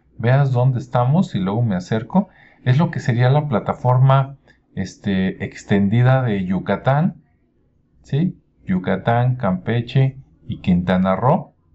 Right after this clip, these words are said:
Todo esto que estaría probablemente arriba, si de veras dicen que nos fuéramos cincuenta mil años atrás, entonces se reduciría el Golfo de México, incluso hasta podría quedar cerrado, así como una laguna, quién sabe.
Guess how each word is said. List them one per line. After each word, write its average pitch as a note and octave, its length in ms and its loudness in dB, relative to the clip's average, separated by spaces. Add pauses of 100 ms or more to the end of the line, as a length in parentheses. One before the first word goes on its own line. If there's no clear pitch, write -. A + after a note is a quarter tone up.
(1400)
Todo A#2 320 2
esto A#2 300 -2
que F#2 100 -6
estaría G#2 480 -2
probablemente A2 640 -2
arriba, A#2+ 520 0 (260)
si - 180 -6
de F#2+ 140 2
veras G#2+ 320 2
dicen A2 340 -2
que G2 120 -2
nos F2+ 180 2
fuéramos A2 480 0
cincuenta F#2 540 2
mil A2 240 0
años A2+ 260 0
atrás, D3 480 0 (280)
entonces - 260 -8
se G2+ 120 0
reduciría F#2 680 0
el A2+ 80 -2
Golfo G#2+ 340 0
de A#2+ 80 0
México, C#3 600 0 (340)
incluso A2+ 400 0
hasta - 260 -2
podría F#2 380 -2
quedar A2 420 0 (320)
cerrado, F#2+ 680 -2
así - 160 -10
como G2+ 260 -4
una G#2+ 160 -2
laguna, G#2 540 -4
quién G#2+ 240 -6
sabe. B2 380 0